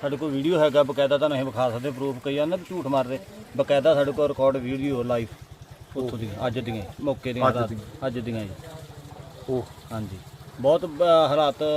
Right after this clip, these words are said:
Speaker 1: ਮਾੜੇ ਆ ਜੀ।
Speaker 2: ਕਿੰਨੀ
Speaker 1: ਫਸਲਾਂ
Speaker 2: ਤਰੀਕ ਨੂੰ ਪਾਣੀ ਆਇਆ?
Speaker 1: ਇਹ ਪਾਣੀ ਤਾਂ ਮਹੀਨੇ ਹੋ ਗਿਆ ਚੱਲਣ ਦੇ ਨੂੰ। ਇਹ ਟੁੱਟਾ ਸੀ ਗਿਆਰਾਂ, ਗਿਆਰਾਂ ਤਰੀਕ ਨੂੰ? ਗਿਆਰਾਂ ਤਰੀਕ ਨੂੰ ਟੁੱਟਾ ਸੀ।
Speaker 2: ਗਿਆਰਾਂ ਅਗਸਤ ਨੂੰ?
Speaker 1: ਗਿਆਰਾਂ ਅਗਸਤ ਨੂੰ।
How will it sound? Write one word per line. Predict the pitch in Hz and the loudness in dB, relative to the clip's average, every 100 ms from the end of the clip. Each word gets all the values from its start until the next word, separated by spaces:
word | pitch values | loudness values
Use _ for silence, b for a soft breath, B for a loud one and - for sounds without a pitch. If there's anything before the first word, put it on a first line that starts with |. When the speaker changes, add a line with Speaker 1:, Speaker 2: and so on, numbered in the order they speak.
| 151 | 0
Speaker 1:
ਮਾੜੇ | 139 135 139 | 2 2 2
ਆ | 143 | 2
ਜੀ। | 135 135 123 B B B - | 0 -4 -8 B B B 2
Speaker 2:
ਕਿੰਨੀ | 208 | 4
Speaker 1:
ਫਸਲਾਂ | 214 226 | 6 8
Speaker 2:
ਤਰੀਕ | 226 214 | 8 6
ਨੂੰ | 220 | 8
ਪਾਣੀ | 202 180 | 8 8
ਆਇਆ? | 151 131 117 - - - 180 | 4 0 -2 -14 -20 -14 -10
Speaker 1:
ਇਹ | |
ਪਾਣੀ | 196 185 185 | -4 0 0
ਤਾਂ | 190 | 0
ਮਹੀਨੇ | 190 170 151 | 0 2 4
ਹੋ | 156 151 | 4 4
ਗਿਆ | 131 | 4
ਚੱਲਣ | 127 120 | 2 -2
ਦੇ | 113 113 | -4 -6
ਨੂੰ। | 107 - - - - | -8 -14 -20 -20 -6
ਇਹ | 156 170 175 | -2 0 -2
ਟੁੱਟਾ | 156 143 156 | -4 0 2
ਸੀ | 143 165 156 | 2 -2 2
ਗਿਆਰਾਂ, | 143 143 139 131 | 4 4 2 0
ਗਿਆਰਾਂ | 127 143 | 0 0
ਤਰੀਕ | 190 190 | -2 -8
ਨੂੰ? | 175 165 151 139 127 | -10 -14 -16 -16 0
ਗਿਆਰਾਂ | 147 160 | 4 6
ਤਰੀਕ | 156 160 | 4 0
ਨੂੰ | 160 | -2
ਟੁੱਟਾ | 135 120 | -2 -2
ਸੀ। | 107 127 | -2 4
Speaker 2:
ਗਿਆਰਾਂ | 143 156 | 8 8
ਅਗਸਤ | 165 165 - | 10 8 8
ਨੂੰ? | 175 156 | -4 -4
Speaker 1:
ਗਿਆਰਾਂ | 135 135 131 | 0 0 2
ਅਗਸਤ | 127 117 | 0 -2
ਨੂੰ। | 117 | -8